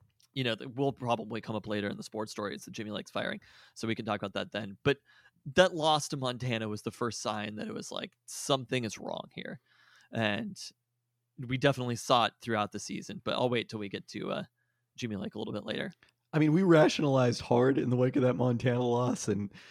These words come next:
Speaker 2: you know, I was at Michigan the next week and talking to, uh, my friend who was in the student section the day that Michigan lost to Appalachian State. Famously, the first ranked team, as U W was ranked at that point,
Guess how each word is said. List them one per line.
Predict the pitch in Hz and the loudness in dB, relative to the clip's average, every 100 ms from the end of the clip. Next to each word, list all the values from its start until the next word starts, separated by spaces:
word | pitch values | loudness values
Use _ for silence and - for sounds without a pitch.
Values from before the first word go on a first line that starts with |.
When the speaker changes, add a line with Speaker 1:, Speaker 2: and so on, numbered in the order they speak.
| - 110 | -12 -4
Speaker 2:
you | |
know, | 110 | -2
I | 104 | -2
was | 101 - - _ | -2 -6 -14 _
at | 104 110 | 0 2
Michigan | 117 113 117 113 | 2 0 0 0
the | 113 | 0
next | 113 110 - | -2 -2 -2
week | 110 127 | -2 0
and | 98 | -4
talking | 101 104 - 104 107 | -4 -4 -4 -4 -6
to, | - 110 104 | 0 2 2
uh, | 104 104 - | 2 0 0
my | 98 101 | -2 -4
friend | - 107 107 107 | -2 -2 0 -2
who | 110 101 | -2 0
was | 98 101 - - | 0 -2 -8 -4
in | 127 117 | -2 0
the | 110 | -2
student | - 120 113 | -2 -2 -2
section | - 117 113 131 117 113 - - - | 0 0 2 -2 -2 -2 -8 -20 -8
the | 113 | -2
day | 104 113 | 4 4
that | 110 113 | 4 0
Michigan | 107 - 107 104 | 0 0 -2 -2
lost | 101 107 110 - - | -2 -2 -4 -10 -6
to | 107 | -2
Appalachian | 104 104 110 107 - 101 | 0 0 0 -2 -2 -6
State. | - - 104 - | -4 -2 -2 -2
Famously, | - 98 104 - 104 | -2 -2 -2 -4 -4
the | 95 | -4
first | - 110 - | -4 -6 -4
ranked | 107 107 - | -2 -2 -4
team, | - 110 107 | -2 -2 0
as | - 110 | -2 2
U | 113 | 4
W | 127 | 4
was | 104 | 2
ranked | 107 107 107 | 0 0 0
at | |
that | 104 101 - | 0 -2 0
point, | 98 | -2